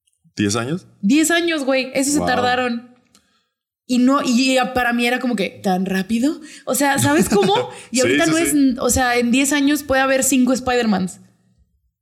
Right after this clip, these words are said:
Speaker 1: Sí.
Speaker 2: De aquí a que inevitablemente a Tom Holland ya se le note los casi treinta, o sea, puede haber cinco Spider-Man. X.
Speaker 1: Claro.
Speaker 2: X es
Speaker 1: L-,
Speaker 2: uno.
Speaker 1: y l-, si lo piensas, ya hay cinco Spider-Mans.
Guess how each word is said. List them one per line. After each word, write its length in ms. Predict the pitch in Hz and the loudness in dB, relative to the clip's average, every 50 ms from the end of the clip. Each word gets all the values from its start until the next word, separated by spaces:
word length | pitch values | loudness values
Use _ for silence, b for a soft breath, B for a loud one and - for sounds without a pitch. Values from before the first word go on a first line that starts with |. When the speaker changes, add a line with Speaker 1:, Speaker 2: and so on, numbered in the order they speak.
| _ _ _ _ _ - _ _ - - | _ _ _ _ _ -20 _ _ -12 -8
Speaker 1:
Sí. 400 | - - 107 139 156 - - - - | -4 -2 -2 -2 -2 -4 -8 -12 -6
Speaker 2:
De 140 | 185 185 220 | -4 -2 -2
aquí 260 | 208 208 208 247 254 | -2 -2 -2 -2 0
a 120 | 262 262 262 | 0 0 -2
que 100 | 277 262 | -2 0
inevitablemente 1120 | 233 226 220 220 220 220 202 233 233 247 262 262 254 254 240 214 262 254 254 247 233 208 | 0 0 0 0 0 0 0 0 0 0 0 0 0 0 0 0 -2 0 0 0 0 0
a 320 | 196 190 185 180 175 170 | 0 0 0 0 -2 0
Tom 160 | - 220 220 208 | 0 0 2 2
Holland 260 | 240 240 240 233 226 208 | 2 0 0 2 2 2
ya 100 | 202 196 | 2 2
se 120 | - 262 | 2 0
le 100 | 247 220 | 0 2
note 300 | 208 202 208 208 226 226 | 0 0 0 0 -2 -2
los 200 | 220 208 185 170 - | 0 0 0 0 0
casi 220 | 208 196 185 233 | 0 0 0 0
treinta, 580 | 220 254 254 254 226 208 233 247 - b b b b b b b b b b b _ | 0 0 0 0 0 0 -2 -4 -6 b b b b b b b b b b b _
o 180 | - - 202 | -2 0 0
sea, 640 | 196 220 220 208 196 185 - - - - - _ _ _ _ _ _ _ _ _ _ _ _ _ _ _ _ _ - 180 165 170 | 2 2 2 2 0 0 -2 -4 -6 -10 -20 _ _ _ _ _ _ _ _ _ _ _ _ _ _ _ _ _ -14 -12 -8 -2
puede 140 | - 269 349 | 0 2 2
haber 160 | 330 240 214 | 2 2 0
cinco 300 | 208 - 220 226 214 190 | -2 -2 -2 -2 -2 -2
Spider-Man. 440 | 170 - - 185 185 - 202 - - - | -4 -4 -4 -4 -4 -4 -4 -6 -6 -6
X. 360 | - 185 - - - - - - | -6 -6 -6 -8 -10 -10 -10 -6
Speaker 1:
Claro. 380 | - 277 160 285 - 196 185 - | -4 -2 0 0 0 -2 -4 -6
Speaker 2:
X 280 | - 190 - 196 190 196 | -8 -4 -2 0 0 2
es 100 | 202 254 | 2 2
Speaker 1:
L-, 60 | - | 4
Speaker 2:
uno. 120 | - 226 226 214 | 4 4 4 2
Speaker 1:
y 60 | 190 | 2
l-, 80 | - - - - - - _ _ - | 0 -2 -8 -14 -20 -20 _ _ -4
si 140 | - - 131 | 0 0 2
lo 100 | 120 117 | 2 2
piensas, 320 | 131 135 147 175 156 117 | 0 0 0 -2 -2 -2
ya 280 | 98 98 95 92 95 98 | -2 -2 0 0 0 0
hay 140 | 98 98 92 | 0 0 0
cinco 220 | 92 98 98 95 | -2 -2 -2 -2
Spider-Mans. 600 | 90 90 101 98 95 87 87 80 73 - - | -2 -2 -2 -2 -2 -2 -4 -8 -12 -14 -16